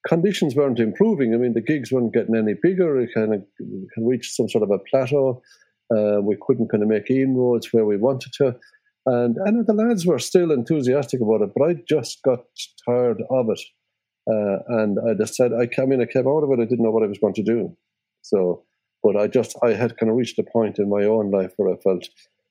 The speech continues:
uh, I probably needed to get away from that as, as a lifestyle, life on the road. Uh, look, I enjoyed every minute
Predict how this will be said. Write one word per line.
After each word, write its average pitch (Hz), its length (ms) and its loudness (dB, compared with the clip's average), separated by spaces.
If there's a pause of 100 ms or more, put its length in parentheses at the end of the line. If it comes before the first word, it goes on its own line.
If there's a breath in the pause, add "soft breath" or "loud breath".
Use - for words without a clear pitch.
(240)
uh, 98 560 -2
I 117 160 2
probably 107 260 0
needed 101 280 -2
to - 60 -10
get 92 140 0
away 95 180 0 (100)
from 95 120 0
that 85 340 0
as, 90 280 0 (240)
as 90 120 0
a 95 40 0
lifestyle, 90 560 0 (180)
life 104 280 0
on 92 80 0
the 90 80 2
road. 90 240 0 (100)
Uh, - 40 0
look, 151 180 0 (1000)
I 104 60 4
enjoyed 135 480 2 (140)
every 151 200 2
minute 123 280 0